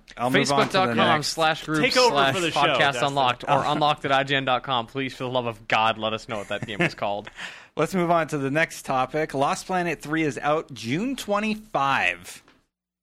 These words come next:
Speaker 1: Not twenty-fifth. You have June twenty-five here.
Speaker 2: I always write twenty-five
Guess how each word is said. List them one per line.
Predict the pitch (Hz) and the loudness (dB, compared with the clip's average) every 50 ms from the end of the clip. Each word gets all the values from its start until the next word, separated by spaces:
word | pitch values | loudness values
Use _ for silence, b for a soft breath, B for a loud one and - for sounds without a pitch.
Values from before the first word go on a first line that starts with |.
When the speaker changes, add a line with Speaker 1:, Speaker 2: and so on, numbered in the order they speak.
| _ _ - | _ _ -12
Speaker 1:
Not | 120 123 - | -10 -10 -8
twenty-fifth. | - 147 143 127 - - - 143 113 95 - - | -4 -2 -4 -4 -4 -2 -2 -2 -2 -2 -2 -2
You | 120 110 | -2 -2
have | 107 107 | -2 -2
June | 110 117 131 147 143 | -4 -6 -4 -4 -4
twenty-five | - 165 156 151 147 - 143 127 117 113 107 107 | -4 -4 -4 -4 -4 -4 -4 -2 -2 -2 -4 -4
here. | 117 110 107 107 107 | -6 -6 -4 -4 -2
Speaker 2:
I | 127 180 190 | -2 -2 0
always | - 139 139 135 120 104 104 | 2 0 0 0 -2 -4 -4
write | 98 95 - - _ - - | -6 -6 -8 -10 _ -20 -20
twenty-five | - - 104 104 135 113 95 90 92 | -14 -12 -8 -6 -4 -4 -4 -4 -6